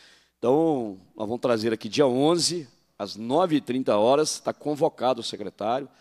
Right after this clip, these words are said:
estão convidando todos os sindicatos, associações, estamos convidando o comando da P M, do Bombeiro, da Polícia Civil, pra que a gente venha aqui esclarecer, porque há ainda muitas dúvidas na cabeça dos nossos servidores públicos,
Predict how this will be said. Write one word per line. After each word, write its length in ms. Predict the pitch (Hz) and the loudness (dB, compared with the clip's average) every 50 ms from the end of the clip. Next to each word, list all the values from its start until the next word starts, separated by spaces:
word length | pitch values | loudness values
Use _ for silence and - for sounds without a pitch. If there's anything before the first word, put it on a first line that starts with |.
| _ _ _ _ | _ _ _ _
estão 160 | _ 135 110 | _ -12 -12
convidando 480 | - 120 131 117 113 110 117 131 127 - _ | -8 -8 -8 -8 -6 -4 -4 -4 -4 -6 _
todos 260 | - 175 196 208 - | 2 2 2 4 2
os 60 | - | -2
sindicatos, 520 | - 165 151 127 - - 135 139 143 - 131 | -4 -4 -6 -8 -2 2 4 4 4 2 -4
associações, 680 | - - - 120 98 - - 117 117 131 143 - - _ _ _ _ _ _ | -8 -4 -4 -4 -4 -4 -6 -6 -8 -8 -8 -10 -14 _ _ _ _ _ _
estamos 360 | - - - 208 202 190 - | -10 -6 -4 -4 -4 -4 -6
convidando 640 | - - 214 220 185 202 175 139 165 190 208 196 170 | -2 0 0 2 2 0 2 4 4 4 4 2 -2
o 60 | 143 | -4
comando 400 | - - 139 123 117 131 143 131 | -4 -4 -4 -2 0 0 0 0
da 80 | 120 - | -2 -2
P 140 | - 107 101 | -2 -2 -2
M, 280 | 113 139 151 147 131 | 0 0 0 0 -2
do 120 | 107 110 104 | -4 -6 -8
Bombeiro, 580 | 95 95 87 82 117 143 147 139 123 120 104 _ | -8 -10 -6 -4 -2 -2 -2 -2 -4 -6 -14 _
da 100 | - 107 | -10 -10
Polícia 300 | - - 113 110 107 - | -10 -8 -10 -10 -10 -10
Civil, 480 | - 90 78 90 135 151 151 143 135 127 _ _ _ _ _ _ _ _ _ _ _ _ _ _ _ _ | -10 -10 -8 -4 -4 -2 -2 -2 -4 -8 _ _ _ _ _ _ _ _ _ _ _ _ _ _ _ _
pra 160 | _ - 139 143 | _ 2 2 4
que 120 | - 175 | 4 0
a 40 | 160 | 2
gente 240 | 127 160 160 - 170 | 2 0 0 0 -4
venha 320 | 123 101 127 143 160 165 | 0 2 2 2 2 0
aqui 180 | - - - 131 | -2 -4 -6 -6
esclarecer, 720 | 139 - - - 147 147 175 156 - - 143 135 131 107 - _ _ _ _ _ _ _ _ _ _ _ | -6 -6 -4 -4 -2 -2 -2 -2 0 0 2 2 2 0 -2 _ _ _ _ _ _ _ _ _ _ _
porque 260 | _ _ _ 127 127 | _ _ _ 0 4
há 140 | 131 147 160 | 4 6 6
ainda 580 | 160 147 139 160 170 156 127 110 90 76 - _ _ _ | 4 2 2 0 0 0 0 -2 -2 -6 -10 _ _ _
muitas 640 | 98 117 147 185 233 269 277 254 - 196 175 135 | -10 -2 2 2 4 4 2 2 2 0 0 0
dúvidas 360 | 101 - 151 170 160 139 127 120 | 0 0 0 0 0 0 -6 -6
na 120 | 135 131 | -8 -10
cabeça 640 | - - 139 110 101 120 139 143 - - 156 143 - - _ _ _ | -8 -6 -6 -4 -2 -2 -2 -2 -2 -2 -2 -2 -4 -6 _ _ _
dos 140 | - 123 113 | -10 -6 0
nossos 280 | 113 127 127 - - - | 0 0 0 0 -4 -2
servidores 540 | - 143 131 143 135 113 131 156 160 143 - | -2 -2 -2 -2 -2 0 0 0 0 -2 -4
públicos, 420 | - - 123 127 117 - - - | -8 -8 -10 -10 -10 -12 -20 -20